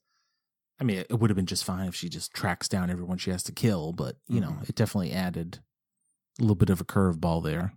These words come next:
Speaker 2: Yeah.
Speaker 1: 'Cause even then, that, who you find out who he is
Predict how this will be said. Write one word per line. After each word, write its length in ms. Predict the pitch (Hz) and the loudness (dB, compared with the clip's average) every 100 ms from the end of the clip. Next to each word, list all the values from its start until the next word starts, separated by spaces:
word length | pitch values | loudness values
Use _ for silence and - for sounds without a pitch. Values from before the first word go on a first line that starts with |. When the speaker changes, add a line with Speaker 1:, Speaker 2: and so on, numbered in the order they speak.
| _ | _
Speaker 2:
Yeah. 240 | 85 78 73 _ | -8 -6 -8 _
Speaker 1:
'Cause 160 | - 101 | 4 6
even 160 | 101 101 | 8 10
then, 180 | 110 92 | 10 8
that, 160 | 76 - _ - | 4 -6 _ -2
who 160 | - 110 | 8 8
you 120 | 92 | 8
find 260 | - 95 92 | 4 2 2
out 140 | 87 | 0
who 180 | - 98 | 2 2
he 260 | 87 101 104 | 2 2 2
is 360 | 85 85 - | 0 -8 -10